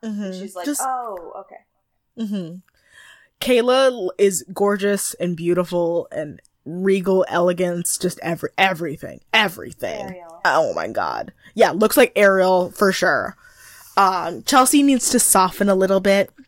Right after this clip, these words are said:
Speaker 1: She's the only girl who the makeup doesn't work for.
Speaker 2: Yeah.
Speaker 1: I hate to say it. Like,
Speaker 2: She's one of those people that can't wear a lot of makeup. I'm kind of
Speaker 1: She
Speaker 2: the
Speaker 1: can't.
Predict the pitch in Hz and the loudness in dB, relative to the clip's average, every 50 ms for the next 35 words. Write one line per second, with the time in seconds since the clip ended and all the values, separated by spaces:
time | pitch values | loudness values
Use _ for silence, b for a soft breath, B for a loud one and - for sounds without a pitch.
0 | _ _ _ _ _ _ _ _ _ _ - B B B B B B B - 320 | _ _ _ _ _ _ _ _ _ _ -20 B B B B B B B 6 8
1 | 349 359 349 359 320 330 320 311 233 262 247 226 220 208 202 202 196 180 180 180 | 8 8 8 8 6 8 6 6 6 6 6 6 4 2 4 4 4 4 2 2
2 | 175 185 175 160 170 160 135 - - - - - - - _ _ _ - 220 208 | -2 -2 -2 0 0 -2 -2 -4 -6 -8 -10 -10 -12 -14 _ _ _ -18 -16 -14
3 | 196 190 190 190 _ _ _ _ 190 190 _ _ _ _ _ _ _ _ _ _ | -14 -16 -16 _ _ _ _ _ -20 -20 _ _ _ _ _ _ _ _ _ _
4 | _ - - 214 208 202 190 175 170 185 170 - - 127 92 73 73 - - _ | _ -4 0 0 2 2 0 -2 0 -2 -4 -2 -2 -2 -2 -2 -4 -8 -10 _
5 | _ - - - _ _ _ _ _ _ _ _ _ B B B B B B 254 | _ -20 -20 -20 _ _ _ _ _ _ _ _ _ B B B B B B 6
6 | 262 254 247 233 220 - - - _ _ _ - - - 262 262 262 277 294 294 | 8 8 8 8 6 2 0 -10 _ _ _ -20 -20 -20 -20 -18 -16 -14 -14 -12
7 | 294 294 294 294 294 _ 294 254 - 254 247 220 208 208 226 226 202 - 175 190 | -8 -10 -10 -10 -12 _ -20 -20 -16 -16 -14 -14 -14 -14 -16 -18 -16 -16 -16 -16
8 | 185 185 185 180 170 175 160 - - - 110 - - _ _ _ _ - 202 214 | -14 -14 -16 -16 -16 -18 -20 -20 -18 -18 -18 -18 -18 _ _ _ _ -12 -12 -10
9 | - - - 190 185 180 311 294 - 277 311 294 254 208 - | -10 -10 -10 -6 0 2 2 2 4 4 4 4 4 2 0